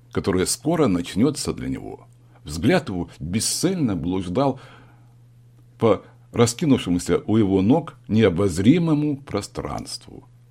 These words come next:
Солнце садилось. Первые вечерние тени уже заволакивали дальние долины глубокой дымкою. На востоке, над цепью вулканов,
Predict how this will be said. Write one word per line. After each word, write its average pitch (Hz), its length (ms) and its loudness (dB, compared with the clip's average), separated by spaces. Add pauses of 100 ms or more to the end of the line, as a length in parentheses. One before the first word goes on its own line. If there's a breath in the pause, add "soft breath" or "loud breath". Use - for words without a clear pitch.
(160)
Солнце 190 480 0
садилось. - 640 -4 (560)
Первые 131 400 8
вечерние 117 580 4
тени 170 320 2
уже 110 300 2 (200 loud breath)
заволакивали 127 960 0
дальние 107 500 0
долины 98 380 0
глубокой 87 520 -4
дымкою. - 560 -12 (360)
На 107 140 2
востоке, 135 520 -2 (460)
над 117 220 2
цепью 127 460 4
вулканов, - 680 -2